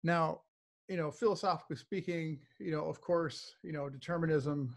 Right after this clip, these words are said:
um, is, is somewhat suspect. There's always random things that happen. But in infectious disease research, this is particularly true because disease cannot occur without infection. If that does not happen,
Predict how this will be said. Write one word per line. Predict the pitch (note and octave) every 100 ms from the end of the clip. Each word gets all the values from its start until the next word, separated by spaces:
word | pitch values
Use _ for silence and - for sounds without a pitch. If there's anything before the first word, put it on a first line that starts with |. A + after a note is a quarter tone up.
| -
um, | D3 C#3 C3+ A#2+
is, | D#3+ C#3 -
is | E3 D3 -
somewhat | D#3 C#3 -
suspect. | D#3+ - D#3+ D3 -
There's | B2+ C3+
always | C3 B2
random | D3+ D3+
things | C3+ D3 B2
that | -
happen. | F3 E3+ F3+ E3 - - - _
But | E3 D#3+ G#3
in | F#3 F3
infectious | D#3+ G#3+ - D#3+
disease | E3 B3 B3+ G3
research, | D#3+ - E3 D#3 - - - -
this | E3
is |
particularly | D#3+ - G#3 E3+ E3
true | F#3
because | D#3 E3 D3+
disease | C#3 C#3+ D#3+ F#3 D#3+ D#3 - - _ _ -
cannot | A3+ G#3+ F#3 E3
occur | - G3+ D#3+ C#3 C#3 - _ _ D#3+
without | C#3+ D3+ D#3+
infection. | C#3+ - D3 - G#2+ A2
If | F3+ - -
that | F3 F3 - -
does | E3+ C#3
not | D#3 D3
happen, | C#3+ D3+ F#3 F#3+